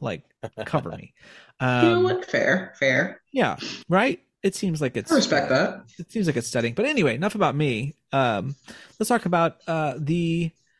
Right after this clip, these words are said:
Speaker 1: the, I, she's a princess, the princess under the sea. Um, I assume, Victoria, you saw it three times because you hated it, or?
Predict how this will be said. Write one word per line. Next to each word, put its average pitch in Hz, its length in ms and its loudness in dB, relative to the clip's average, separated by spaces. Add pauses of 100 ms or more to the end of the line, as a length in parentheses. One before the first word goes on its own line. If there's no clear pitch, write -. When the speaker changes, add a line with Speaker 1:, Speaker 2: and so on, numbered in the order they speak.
(720)
Speaker 1:
the, 156 180 -2
I, 147 280 -6
she's 139 260 -2
a 160 60 2
princess, 214 540 2 (100)
the 160 80 0
princess 208 340 2
under 202 200 2
the 175 100 -2
sea. 196 480 0 (340)
Um, 147 540 2 (100)
I 151 120 2
assume, 226 580 4
Victoria, 185 720 2 (100)
you 170 240 2
saw 170 220 4
it 151 60 0
three 160 160 2
times 147 260 2
because 123 200 -2
you 120 60 -4
hated 175 280 4
it, 320 140 -2 (400)
or? 135 760 4